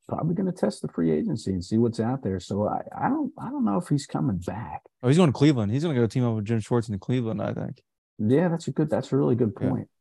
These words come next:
Speaker 1: He
Speaker 2: I
Speaker 1: very
Speaker 2: think
Speaker 1: well
Speaker 2: that's,
Speaker 1: could.
Speaker 2: I think that's, once you have a defensive coordinator that knows you and loves you and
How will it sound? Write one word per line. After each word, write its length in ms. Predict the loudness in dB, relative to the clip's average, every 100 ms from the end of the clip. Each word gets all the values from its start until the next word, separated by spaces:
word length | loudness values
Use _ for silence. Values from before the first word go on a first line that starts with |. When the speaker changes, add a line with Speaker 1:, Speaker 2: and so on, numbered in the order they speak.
| 0
Speaker 1:
He 60 | 2
Speaker 2:
I 40 |
Speaker 1:
very 220 | 6 6
Speaker 2:
think 120 | 6 6
Speaker 1:
well 100 | 4
Speaker 2:
that's, 260 | 4 2
Speaker 1:
could. 80 | 6
Speaker 2:
I 140 | 8
think 180 | 8 8
that's, 300 | 8 6 2
once 420 | -2 2 4 6
you 60 | 6
have 100 | 8
a 80 | 6
defensive 340 | 6 4 0
coordinator 280 | 2 2 4
that 100 | 2
knows 260 | 2 0 0
you 220 | 0 0
and 300 | -2 -2 -4 2
loves 280 | 4 6
you 240 | 6 6 4
and 240 | 2 -2